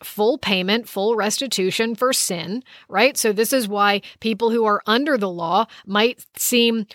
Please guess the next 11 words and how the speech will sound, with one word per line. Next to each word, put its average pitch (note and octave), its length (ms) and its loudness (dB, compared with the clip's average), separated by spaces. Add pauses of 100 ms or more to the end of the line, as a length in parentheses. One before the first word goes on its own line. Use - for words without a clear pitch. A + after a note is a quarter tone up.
or G3 160 -2
think B3 500 2
that G#3 160 -2
they G#3 160 2
are G3 180 -2
totally A3 600 2
justified F#3 1000 -2 (200)
in G#3+ 280 2
not G3 480 0
showing F#3 480 0
mercy, E3+ 540 -2